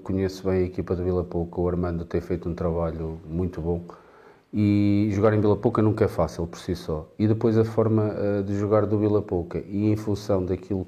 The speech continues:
que me parece que foi uma primeira parte menos conseguida da equipa de Mondinho, eh, o Vila Pouca acaba por, por depois, eh, se encontrar em vantagem com dois golos muito parecidos, porque o Vila Pouca tem, tem jogadores na frente de ataque que atacam muita profundidade, são rápidos,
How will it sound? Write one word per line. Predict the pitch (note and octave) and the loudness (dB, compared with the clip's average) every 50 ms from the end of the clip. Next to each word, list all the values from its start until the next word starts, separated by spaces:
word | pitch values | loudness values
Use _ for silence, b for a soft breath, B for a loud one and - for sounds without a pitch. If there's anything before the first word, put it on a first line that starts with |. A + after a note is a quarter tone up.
| - | -8
que | - - - G2+ | -12 -8 -4 -4
me | F#2+ | -2
parece | F#2+ - F#2+ F#2+ F#2 F2 - | 0 2 2 2 2 0 -2
que | - - | -8 -10
foi | - - G2 F#2 | -6 -2 -2 -2
uma | F2+ F#2 F#2 F2+ | 0 0 -2 -2
primeira | F2 - F#2 F#2 G2 F#2 F#2 | -2 -2 0 0 0 0 0
parte | E2 - - F#2 E2 - - - | 0 0 2 0 0 0 -4 -6
menos | F2+ F#2 F#2+ G2+ G2 F#2 - | -4 -2 -2 -2 -2 -2 -4
conseguida | - F#2+ F2+ - - F#2 F2+ F#2 F2+ | -4 -6 -6 -4 -2 0 0 2 2
da | F2+ F#2 | 2 0
equipa | F2+ F2+ - F2 - F#2+ | -2 -4 -4 -4 -2 -2
de | F2+ G2 | 0 0
Mondinho, | G2 F#2+ F#2+ F#2+ G2+ G2+ G2 B B B B B B B B B B B B - | 0 0 0 0 0 -2 -4 B B B B B B B B B B B B -4
eh, | - F#2+ F#2+ F#2+ F#2+ G2 F#2+ | 0 2 4 6 6 6 4
o | F#2+ F#2+ | 4 2
Vila | F#2+ G2 G2 G2 | 2 2 2 2
Pouca | - G#2+ F#2 - G2+ | 0 0 0 0 0
acaba | - - G#2 F#2+ F#2+ | 0 4 4 4 4
por, | F2+ - - F#2+ G2 F2 | 2 0 0 -2 -2 -2
por | E2+ - - G2+ | -4 -6 -10 -10
depois, | - - - G2+ F#2+ - | -4 -2 -2 -2 0 -2
eh, | G2 G2 G2 F#2+ F#2+ F#2 F#2 E2 - - D#2+ D2+ - - - - - - - - - C#3 F#2 F#2 | -2 -2 -2 -2 -2 -2 -4 -6 -8 -10 -14 -16 -18 -20 -20 -20 -20 -18 -16 -16 -14 -10 -10 -10
se | F2 - F2 | -8 -6 -2
encontrar | E2+ F#2+ F2+ F#2 F#2 F#2 | 0 2 4 4 4 4
em | F#2 | 4
vantagem | F2+ F#2 F2+ E2 G2 F2+ F2 F2 E2+ | 2 2 2 2 2 2 2 0 -2
com | - F#2+ | -2 -2
dois | F2 F#2 F2+ F2 | 0 0 0 0
golos | F2+ F#2 F2+ E2+ | 0 0 0 0
muito | F2 G2 G2 F#2+ - | -2 -2 -4 -4 -2
parecidos, | - F#2 F2 - - F#2+ F#2+ G2 - - B B B B B B B B B B B B B - | -2 -2 -2 -2 -2 -4 -4 -4 -6 -12 B B B B B B B B B B B B B -16
porque | - - - | -12 -4 -2
o | G#2+ | 2
Vila | G#2+ G#2 G#2+ | 4 4 4
Pouca | G#2 - A#2 G2+ - A2 | 4 2 0 2 2 0
tem, | G#2+ - A2 G#2 G2 G2 G2 | 0 2 2 2 2 2 0
tem | - G#2 G2+ F#2 | 0 0 0 0
jogadores | F#2 G2 G2+ F#2+ G2+ G2 | 2 2 2 2 2 0
na | F#2 G#2 F#2+ | 0 -2 -4
frente | - - G#2 F#2 - | -2 -4 -4 -4 -4
de | - | -6
ataque | G2 - - G2+ G2 - | -6 -2 0 0 0 0
que | - G2+ | 0 0
atacam | - - F#2 - - | 2 2 2 2 0
muita | F#2+ F#2+ F#2 - F#2 | 0 0 0 -2 -4
profundidade, | - - - - G2 F2+ F2+ F2 G2 G2+ G2+ G2 - | -4 -6 -6 -2 -2 0 0 2 4 4 4 2 0
são | - - F#2+ F2+ | -2 -2 -2 0
rápidos, | F2 - E2 F#2+ G2+ G2 G2 - F#2+ E2+ - - - | 0 2 4 4 4 4 4 0 -6 -8 -8 -12 -20